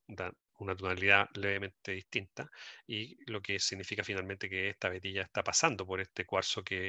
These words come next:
en realidad es refractario frente a la alteración sericítica que compone el halo de la vetilla, pero a primera vista, eh, generalmente uno tiende a confundir este tipo de relaciones de temporalidad. Em, por supuesto que la reutilización, como en el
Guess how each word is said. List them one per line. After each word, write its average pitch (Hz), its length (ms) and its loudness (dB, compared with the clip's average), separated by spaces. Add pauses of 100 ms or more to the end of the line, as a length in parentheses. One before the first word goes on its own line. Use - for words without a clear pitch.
en 92 80 -8
realidad 92 280 2
es 92 40 -8
refractario 101 520 0
frente 98 280 -4
a - 20 -2
la 90 60 0
alteración 90 380 -4
sericítica 104 720 0 (440)
que - 140 -8
compone 98 440 -2
el 95 100 2
halo 104 180 2
de 95 80 0
la 90 80 -4
vetilla, 92 300 -4
pero 87 340 -4
a 87 80 0
primera 101 320 2
vista, 123 480 -2 (140)
eh, 90 160 -8
generalmente 98 580 -4
uno 92 260 -4
tiende 98 260 2
a - 20 -2
confundir 95 480 -4
este 95 200 -4
tipo 92 220 -4
de 90 80 0
relaciones 90 380 -2
de 90 60 -4
temporalidad. 87 440 -8 (840)
Em, 95 760 2 (220)
por - 120 2
supuesto 120 420 2
que 117 400 4
la 107 160 2
reutilización, 104 760 2
como 95 280 -8
en 95 80 -8
el 90 60 -6